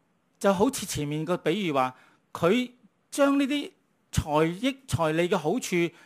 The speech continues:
嗰啲客仔，就將來接佢去，去，去，去佢哋嗰度住，就好似呢度用不義會過去嘅錢財結交朋友嚟造就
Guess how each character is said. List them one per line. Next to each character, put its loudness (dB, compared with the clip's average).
嗰 6
啲 0
客 -2
仔， 0
就 4
將 4
來 4
接 0
佢 2
去， 2
去， -20
去， -12
去 0
佢 0
哋 2
嗰 0
度 0
住， -6
就 2
好 4
似 -4
呢 -2
度 0
用 2
不 2
義 -2
會 4
過 2
去 0
嘅 -4
錢 -8
財 -2
結 -8
交 0
朋 -6
友 -4
嚟 2
造 4
就 0